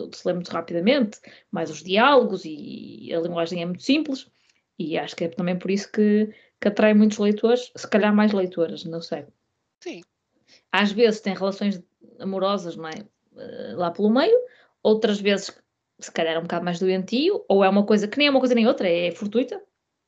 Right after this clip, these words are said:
Speaker 1: simplesmente.
Speaker 2: Hum.
Speaker 1: E está tudo bem com isso, desde que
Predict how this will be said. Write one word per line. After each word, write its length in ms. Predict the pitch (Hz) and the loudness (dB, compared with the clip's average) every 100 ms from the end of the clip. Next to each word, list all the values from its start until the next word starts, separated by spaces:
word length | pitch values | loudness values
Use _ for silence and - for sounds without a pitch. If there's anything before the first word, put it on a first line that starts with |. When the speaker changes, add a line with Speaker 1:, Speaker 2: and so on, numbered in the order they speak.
| _ | _
Speaker 1:
simplesmente. 640 | - 185 196 202 269 - _ _ _ - | -10 -8 -4 -2 -2 -6 _ _ _ -20
Speaker 2:
Hum. 220 | 254 208 - | -20 -10 2
Speaker 1:
E 240 | 330 294 | 2 2
está 220 | 254 240 | 0 2
tudo 180 | 226 214 | 0 0
bem 140 | 220 214 | 0 4
com 180 | 233 | 4
isso, 280 | 294 381 349 | 4 -4 -6
desde 260 | 311 311 - | -4 -4 -6
que 360 | - 311 311 | -8 -6 -4